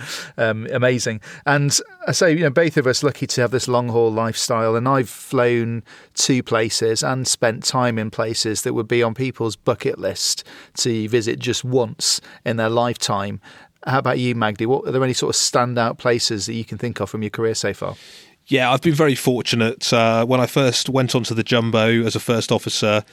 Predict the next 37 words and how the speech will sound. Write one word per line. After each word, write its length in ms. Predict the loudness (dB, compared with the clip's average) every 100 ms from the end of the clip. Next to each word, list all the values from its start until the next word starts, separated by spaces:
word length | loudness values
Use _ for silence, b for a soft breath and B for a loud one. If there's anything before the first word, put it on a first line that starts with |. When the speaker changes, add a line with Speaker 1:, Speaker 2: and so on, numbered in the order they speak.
| b b b -6
Speaker 2:
it 160 | -4
was 320 | 0 0 0 -2
a 100 | -2
massive 500 | -2 0 0 0 -2
fleet, 440 | -2 0 2 0 -6
fifty-four 880 | -10 -2 -2 -2 -12 -4 0 2 4
aircraft, 500 | 2 2 0 0 -2
I 60 |
think, 260 | -4 -4 -4
at 60 |
its 140 | -4 -6
peak, 420 | -4 -2 -2 -8 B B B B
and 160 | -2 -2
it 140 | 0
went 180 | 0 0
everywhere. 640 | -4 -2 0 2 4 2 0 -4
It 180 | -6 _
did 300 | 0 2 2 -2 _ _ _ _ -10
most 480 | -2 2 2 2 -2
of 60 |
the 80 | 0
long-haul 360 | 0 0 -2 -4
flying 400 | 0 0 2 0
in 120 | 0
British 280 | -2 -2 0
Airways, 580 | 2 2 2 0 -2 -6
and 480 | -4 -2 0 -4 -8 B B B -8
in 80 |
terms 180 | 2 4
of 40 | 4
my 60 |
personal 480 | 2 2 2 0 -4
favourites, 640 | -2 0 0 0 -2 -2 -8
it's 240 | -8 -6
difficult 480 | -6 -6 -6 -8 -6
to, 260 | -4 -2 -2
to, 280 | -2 -6